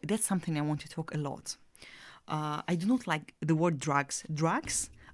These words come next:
are big pharma. That's who produces drugs, that hooks people up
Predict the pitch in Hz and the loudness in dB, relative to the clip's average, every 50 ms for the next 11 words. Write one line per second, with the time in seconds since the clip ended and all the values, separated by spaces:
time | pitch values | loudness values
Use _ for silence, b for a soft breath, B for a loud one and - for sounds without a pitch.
0 | - 165 165 175 190 202 - - - 151 196 - - - - 165 156 151 131 131 | 6 6 8 8 8 6 2 0 0 2 2 2 0 0 4 4 4 6 4 2
1 | 131 - b b b b b b b b b b b b b - - - - - | -2 -4 b b b b b b b b b b b b b -18 -18 -16 -10 -10
2 | 123 - - - - - - - 156 180 208 - - - - 139 - - 139 139 | -10 -10 -10 -18 -20 -20 -10 0 2 4 4 4 2 -2 -4 -4 -2 -2 0 2
3 | 139 135 - - 139 127 123 - 139 113 127 139 - - - - - - - - | 2 0 0 -2 -2 -4 0 0 0 0 0 -2 -4 -4 -6 -6 -8 -8 -6 0
4 | - 277 - - - - 226 233 - 139 139 135 156 - - | 0 2 2 2 2 2 2 2 2 -2 2 2 2 0 0